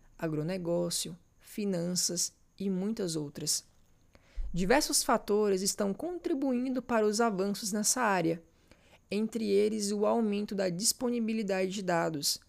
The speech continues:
a melhoria da capacidade computacional e o surgimento de novos algoritmos para problemas mais complexos. A tendência é que, cada vez mais,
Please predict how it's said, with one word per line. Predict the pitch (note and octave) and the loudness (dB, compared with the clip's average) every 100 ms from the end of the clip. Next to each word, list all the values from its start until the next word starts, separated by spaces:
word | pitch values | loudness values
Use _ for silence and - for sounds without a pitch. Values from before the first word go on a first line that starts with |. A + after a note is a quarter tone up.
| _ _ - | _ _ -4
a | F3 | 0
melhoria | F3 E3+ E3 D#3+ G#3+ A#3+ | 2 2 2 2 0 -2
da | A3 | -2
capacidade | A3+ - G#3 - F#3 F3 F3 F3 | -4 -4 -2 0 0 -2 -2 -4
computacional | - B3 - B3 - B3 G#3+ F#3 F#3 - - - - | -8 -4 -2 0 0 0 0 -2 -4 -10 -18 -14 -6
e | |
o | G3 | 0
surgimento | - A#3 A3+ G#3 A3 F#3+ F#3+ F#3 | 2 2 0 2 0 0 -4 -6
de | F3+ F#3 | -6 -4
novos | E3 E3+ G3+ G3 | -2 -2 -4 -4
algoritmos | G3+ G3 G3 F3 - A3 F3 - - - _ - | -4 -2 -4 -4 -8 -8 -6 -8 -12 -20 _ -4
para | D#3+ E3+ | 0 0
problemas | E3+ F#3 E3 E3 E3 E3+ | -2 -2 0 -2 -2 -4
mais | E3+ D#3+ - | -4 -4 -4
complexos. | F#3 F3 D3+ C#3+ - - - - - - - - - - - - - - - | -6 -8 -8 -10 -8 -8 -2 -2 -2 -4 -6 -10 -14 -16 -16 -18 -18 -16 2
A | G#3 | 4
tendência | A3 B3+ A#3 C#4+ D4+ C#4+ | 4 4 4 2 2 2
é | |
que, | C#4 - E3+ - - | 2 -2 -2 -4 -10
cada | - A3 G3+ | -2 0 2
vez | D3 C#3+ | 0 -2
mais, | E3+ E3+ D3+ - | -2 -2 0 0